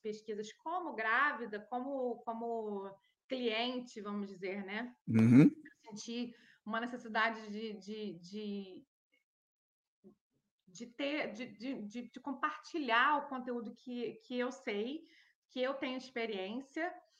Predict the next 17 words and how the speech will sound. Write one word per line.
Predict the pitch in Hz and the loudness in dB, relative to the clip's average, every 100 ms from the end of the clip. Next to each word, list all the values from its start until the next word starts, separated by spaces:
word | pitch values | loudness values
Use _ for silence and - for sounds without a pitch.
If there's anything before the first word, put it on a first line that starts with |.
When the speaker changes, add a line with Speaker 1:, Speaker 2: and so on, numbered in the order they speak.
| _ - | _ -2
Speaker 1:
né? | 220 247 | 6 8
Speaker 2:
Uhum. | 240 262 - | 10 8 6
Speaker 1:
Para | 269 339 | 4 4
as | 381 | 0
grávidas | 294 262 262 233 220 220 220 | 2 6 6 4 0 -2 -4
também, | 220 196 170 185 | -6 -6 -6 -6
não | 240 | -8
só | - 262 | -6 -8
pra, | 254 247 - | -8 -14 -4
pra | 226 220 | -2 -2
profissionais | 220 220 - - 208 190 180 180 | -4 -12 -14 -12 -8 -6 -6 -8
que | - 190 | -14 -10
trabalham | 190 180 180 | -6 -4 -6
com | 180 185 | -8 -10
grávida, | 170 170 175 196 202 | -8 -8 -12 -14 -14
com | 185 | -14
gestante. | 185 - - - | -14 -14 -18 -20